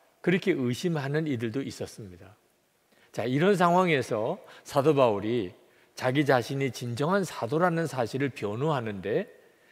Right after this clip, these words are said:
고린도전서 구 장에는 두 가지 내용을 가지고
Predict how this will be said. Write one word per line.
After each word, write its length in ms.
고린도전서 680
구 160
장에는 480
두 200
가지 540
내용을 460
가지고 600